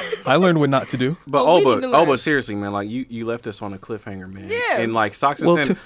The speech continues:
Speaker 2: Socks
Speaker 1: to
Speaker 2: and Sandals, once again, it's
Speaker 3: Hey,
Speaker 2: all
Speaker 3: lady.
Speaker 2: about unapologetic expression. So please do not hold
Speaker 1: It's crazy
Speaker 2: back.
Speaker 1: 'cause she's acting like she doesn't have this D M.
Speaker 2: Bro,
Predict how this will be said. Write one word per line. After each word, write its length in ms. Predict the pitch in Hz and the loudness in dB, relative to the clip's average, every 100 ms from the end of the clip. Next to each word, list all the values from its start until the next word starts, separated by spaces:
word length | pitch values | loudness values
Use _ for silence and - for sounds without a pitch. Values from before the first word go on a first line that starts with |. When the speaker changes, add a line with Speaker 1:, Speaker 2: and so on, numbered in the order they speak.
| - | -4
Speaker 2:
Socks 280 | - 262 214 | 2 4 4
Speaker 1:
to 40 | |
Speaker 2:
and 80 | 156 | 2
Sandals, 460 | 170 170 165 156 | 2 4 4 4
once 220 | 135 165 170 | 2 0 0
again, 280 | 170 151 | 2 2
it's 100 | 117 | 4
Speaker 3:
Hey, 100 | 233 | 4
Speaker 2:
all 80 | 165 | 6
Speaker 3:
lady. 140 | - 190 | 6 6
Speaker 2:
about 400 | 160 151 - - | 6 6 4 0
unapologetic 920 | 131 160 165 180 165 165 156 156 147 | 2 4 2 4 4 2 2 0 0
expression. 540 | 139 - 156 135 110 | -6 -4 -4 -4 -6
So 180 | 98 107 | -6 -6
please 400 | - 165 185 214 | -6 -4 -4 -4
do 160 | 175 151 | -4 -2
not 260 | 139 151 | -2 -2
hold 120 | - 160 | 0 0
Speaker 1:
It's 100 | 156 | 2
crazy 300 | 185 202 185 | 2 2 2
Speaker 2:
back. 80 | |
Speaker 1:
'cause 120 | - 165 | 0 -2
she's 200 | 202 190 | -2 -2
acting 220 | 196 180 | -2 -4
like 100 | 160 | -2
she 80 | 160 | -2
doesn't 220 | 151 143 | -2 -2
have 160 | 147 135 | -2 -4
this 120 | 123 | -6
D 160 | 120 | -6
M. 200 | 135 135 - - _ _ _ _ _ _ _ _ _ | -6 -8 -14 -20 _ _ _ _ _ _ _ _ _
Speaker 2:
Bro, 220 | 139 | -2